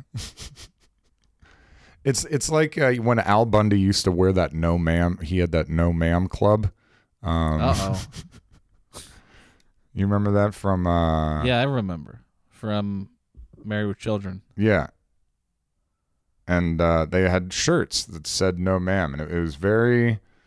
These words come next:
Speaker 2: Was there a Confederate flag on it?
Speaker 1: No, no, no. But what I was
Speaker 2: Oh.
Speaker 1: saying is, like,
Speaker 2: <laughs>
Speaker 1: but that's, like, it's, it's like this weird, like, the no,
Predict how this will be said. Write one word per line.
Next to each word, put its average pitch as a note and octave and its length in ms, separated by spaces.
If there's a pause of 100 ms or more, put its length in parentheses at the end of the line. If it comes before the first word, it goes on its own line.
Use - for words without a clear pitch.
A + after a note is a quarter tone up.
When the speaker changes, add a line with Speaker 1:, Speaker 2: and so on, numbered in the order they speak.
(140)
Speaker 2:
Was A2+ 160
there D3 80
a - 40
Confederate B2+ 420
flag A#2+ 360
on F#3+ 120
it? G#3 120 (460)
Speaker 1:
No, B2+ 280
no, F#2+ 120
no. C#2 220
But G#2+ 260
what B2 120
I A#2+ 40
was A#2 120
Speaker 2:
Oh. A2+ 80
Speaker 1:
saying D3 260
is, A2 180
like, G2 180 (160)
Speaker 2:
<laughs> - 80 (2000)
Speaker 1:
but C3+ 120
that's, E3 320
like, C#3+ 200
it's, D3+ 200
it's C#3+ 260
like D3 160
this C3 180
weird, C3 600 (120)
like, B2 220
the A#2 100
no, A2+ 240